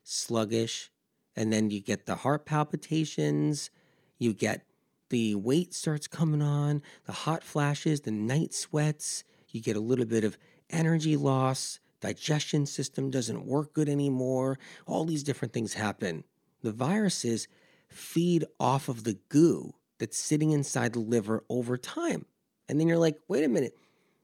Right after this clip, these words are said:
I exercise, I take care of myself, and wait, well, I got this pound on me, this extra pound. When do I have an extra pound or two?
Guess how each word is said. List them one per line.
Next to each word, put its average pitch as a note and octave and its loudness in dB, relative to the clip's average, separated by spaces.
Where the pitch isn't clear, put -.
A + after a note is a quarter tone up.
I C#3 -2
exercise, F#3 0
I A#2 -2
take - -10
care G#3 2
of G3 4
myself, F#3 4
and B2 0
wait, F3+ -2
well, - -10
I C3+ 0
got C#3 -2
this - -6
pound - -2
on - -10
me, - -14
this A#2 -10
extra C3 -4
pound. C#4+ -6
When C3 2
do B3+ 2
I B3+ 0
have F#3+ -2
an F3 -8
extra - -8
pound E3 -6
or G#2 -4
two? F#2+ -6